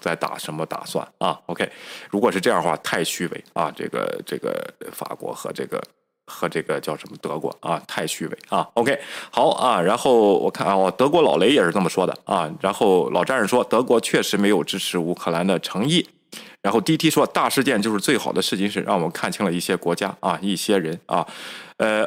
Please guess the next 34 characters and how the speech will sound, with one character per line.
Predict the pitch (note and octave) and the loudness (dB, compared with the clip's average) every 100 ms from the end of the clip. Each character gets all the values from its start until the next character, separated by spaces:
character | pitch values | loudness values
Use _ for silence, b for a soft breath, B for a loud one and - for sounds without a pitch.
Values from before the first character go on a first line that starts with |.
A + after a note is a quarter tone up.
| - | 2
欧 | D#3+ E3+ | 4 6
洲 | E3+ E3 | 6 4
第 | - E3+ D3+ | 2 2 2
一、 | E3+ | 2
第 | E3+ | 4
二 | C#3+ | 4
大 | A#2+ G#2+ | 2 2
国 | F#2+ G#2+ | 2 2
还 | - | 2
在 | C3 | 0
打 | B2+ G#2 | 2 2
嘴 | G2+ | 0
炮， | - - | 0 -2
乌 | A#2 | 0
克 | B2+ B2 | -2 0
兰 | G2+ | 0
人 | G#2 | 0
在 | A2+ | 0
流 | F2 G2+ | 0 0
血 | D#2+ | -2
牺 | - F2 | -4 -4
牲 | F#2+ G2 | -4 -2
啊， | G#2 F2+ | -2 0
这 | - | 0
么 | D3 A2+ | 0 0
critical | - C#3+ - A2 | 0 -2 0 0
moment， | G2 A2 G#2 F2+ | 2 2 0 -4
法 | - - - | -8 -6 -6
德 | - E2 | -4 -4
太 | - D#2+ | -2 -6
虚 | - | -6
伪。 | - - | -10 -4
对 | F#2 | -2
的 | E2 | -2